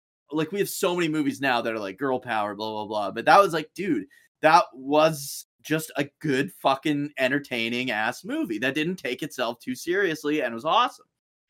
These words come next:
And then you've got, um, 'cause there's, like, this whole, like, women badassery, but it's always, like, written bad. But you had, like,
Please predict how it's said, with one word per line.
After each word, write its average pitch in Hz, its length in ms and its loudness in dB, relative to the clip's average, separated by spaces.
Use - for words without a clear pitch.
And 185 180 4
then 202 100 4
you've 208 220 -2
got, 196 400 6
um, 143 480 2
'cause 175 140 0
there's, 170 200 2
like, 170 200 0
this 147 200 0
whole, 160 320 6
like, 127 440 4
women 139 600 0
badassery, 120 920 2
but 113 140 -2
it's 117 120 -6
always, 113 320 0
like, 113 180 0
written 123 340 -2
bad. 101 300 0
But 196 160 -2
you 196 140 -2
had, 180 220 4
like, 143 180 -2